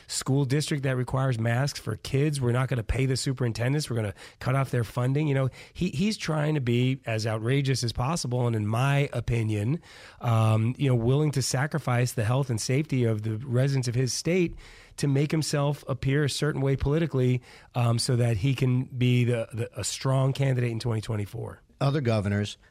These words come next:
Speaker 2: the governor in the state of Arkansas, who I believe has now come out and say, you know, that mask, mandatory mask statute that we passed, I wished I hadn't signed it now that you can't get an I C U bed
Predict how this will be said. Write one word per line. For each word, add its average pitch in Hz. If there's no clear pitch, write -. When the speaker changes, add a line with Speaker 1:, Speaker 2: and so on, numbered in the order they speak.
Speaker 2:
the 113
governor 117
in 107
the 104
state 110
of 92
Arkansas, 95
who 90
I 95
believe 95
has 92
now 101
come 95
out 92
and 95
say, 92
you 98
know, 101
that 101
mask, 117
mandatory 127
mask 120
statute 113
that 104
we 101
passed, 117
I 107
wished 120
I 107
hadn't 101
signed 110
it 92
now 113
that 107
you 104
can't 107
get 101
an 95
I 104
C 107
U 101
bed 90